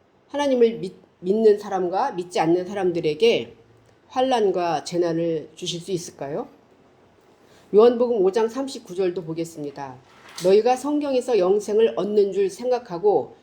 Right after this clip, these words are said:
성경을 연구하거니와 이 성경이 곧 내게 대하여 증언하는 것이니라." 이렇게 기록이 되어 있습니다. 성경 전체는 예수 그리스도, 그리스도에 대한 이야기다.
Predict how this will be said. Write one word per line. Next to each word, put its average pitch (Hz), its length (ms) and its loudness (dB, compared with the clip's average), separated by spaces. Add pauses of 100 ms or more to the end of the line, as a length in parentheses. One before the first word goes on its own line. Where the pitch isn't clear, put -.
(100)
성경을 240 580 2
연구하거니와 175 1000 -4 (220)
이 247 240 -2
성경이 226 540 0
곧 - 320 2 (160)
내게 170 400 2
대하여 240 420 0
증언하는 190 500 -4
것이니라." 160 640 -4
이렇게 160 460 -8
기록이 175 340 0
되어 147 200 -8
있습니다. 131 520 -12 (720)
성경 302 400 0
전체는 254 680 2 (480)
예수 285 480 -4
그리스도, 262 540 -4
그리스도에 269 640 2
대한 247 380 2
이야기다. 170 880 0